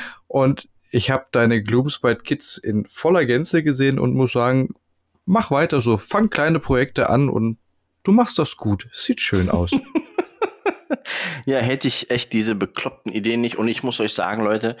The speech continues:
Speaker 2: ähm, lasst die Handys nachts zwischen zwei und vier Uhr weg. Weil ihr entscheidet euch für Projekte, äh, die bekloppt sind nachts. Wenn ihr nicht schlafen könnt, denkt an irgendwas anderes, aber denkt nicht,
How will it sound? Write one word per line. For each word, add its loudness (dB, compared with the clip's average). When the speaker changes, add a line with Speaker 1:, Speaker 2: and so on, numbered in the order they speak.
Speaker 2:
ähm, -2
lasst -4
die 0
Handys -2
nachts -6
zwischen -4
zwei -4
und -4
vier -6
Uhr -4
weg. -14
Weil -6
ihr -6
entscheidet -4
euch -4
für -8
Projekte, -4
äh, -2
die -4
bekloppt -10
sind -16
nachts. -14
Wenn -2
ihr 0
nicht 0
schlafen -2
könnt, -2
denkt -2
an -2
irgendwas -2
anderes, -4
aber -2
denkt -4
nicht, -4